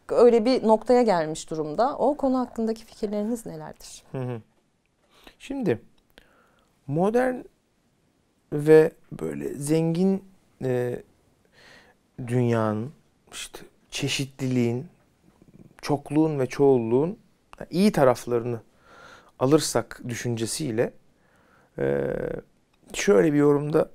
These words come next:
Speaker 2: bulunabilirim. Bu bir pasta yani. B-, büyük bir pasta hatta. Ve, e, dilimlerinden bir tanesi diyelim ki işte büyük prodüksiyonlu,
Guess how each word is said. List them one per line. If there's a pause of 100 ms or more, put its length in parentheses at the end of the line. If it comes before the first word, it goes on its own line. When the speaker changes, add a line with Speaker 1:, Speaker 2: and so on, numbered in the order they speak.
(260)
Speaker 2:
bulunabilirim.
Bu
bir
pasta (140)
yani. (480)
B-,
büyük
bir
pasta (100)
hatta. (600)
Ve, (1000)
e, (1900)
dilimlerinden
bir
tanesi
diyelim
ki
işte
büyük
prodüksiyonlu,